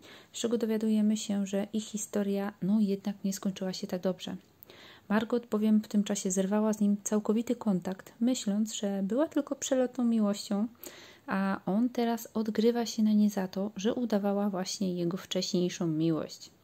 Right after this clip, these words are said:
Jest przy tym wielkim błędzie, ale nieprędko to zrozumie. Ich spotkaniu towarzyszy taka trochę nieciekawa sytuacja, bo wiecie, tutaj ich rodzice oboje byli po rozwodzie. No i co?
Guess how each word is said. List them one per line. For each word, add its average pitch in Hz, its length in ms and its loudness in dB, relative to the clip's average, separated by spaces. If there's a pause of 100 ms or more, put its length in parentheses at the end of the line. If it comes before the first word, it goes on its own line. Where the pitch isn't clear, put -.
(520)
Jest 214 240 4
przy - 160 -6
tym 185 180 0
wielkim 190 420 2
błędzie, 185 440 0 (360)
ale 311 160 2
nieprędko 220 460 2
to 208 120 -4
zrozumie. 214 440 0 (1120)
Ich 190 160 -2
spotkaniu 190 560 2
towarzyszy 196 520 -2
taka 190 340 -4 (400)
trochę - 200 -6
nieciekawa 208 460 2
sytuacja, 208 680 0
bo 175 280 -2 (520)
wiecie, 185 260 0
tutaj 233 360 0
ich 208 200 -2
rodzice 190 600 0
oboje 185 300 2
byli 180 200 -2
po 180 140 -4
rozwodzie. 175 520 -4 (420)
No 196 280 4
i 240 80 -4
co? 311 260 2